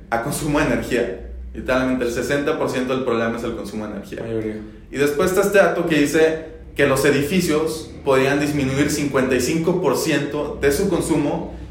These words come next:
Speaker 1: si adoptaran las tecnologías más recientes de energía y las, los protocolos y estándares más avanzados. Entonces dices, "Ok, ok, ok. O sea, ese sesenta lo podríamos bajar a un treinta
Speaker 2: Sí.
Speaker 1: solamente implementando soluciones que ya tenemos hoy".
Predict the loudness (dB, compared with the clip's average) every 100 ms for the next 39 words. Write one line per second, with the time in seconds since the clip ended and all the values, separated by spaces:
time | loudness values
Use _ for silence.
0 | -8 2 4 4 4 4 4 0 -2 -2
1 | -2 2 2 2 4 4 4 0 -4 -4
2 | -2 -2 -2 -2 -2 -2 -4 -10 -10 -4
3 | 0 2 2 -2 -6 -6 -2 -2 -2 0
4 | 0 0 -2 -2 -2 -2 -2 -2 -2 -4
5 | -4 -6 -8 -10 -14 -18 -20 -20 -16 -8
6 | -4 -2 -2 -4 -4 -2 -2 -2 -2 -2
7 | -4 -4 -4 -4 -8 -12 -2 0 2 0
8 | -6 -10 -6 -4 -2 -2 -2 -2 -2 -4
9 | -2 -2 -2 -2 -2 0 0 0 -2 -4
10 | -6 -6 -4 -4 -4 -6 -6 -6 -8 -14
11 | -10 2 4 6 4 0 4 4 4 0
12 | -6 -12 -18 -20 -20 -14 -8 0 0 2
13 | 2 2 0 -2 -2 -2 -4 -2 0 0
14 | -2 -6 -6 -4 -4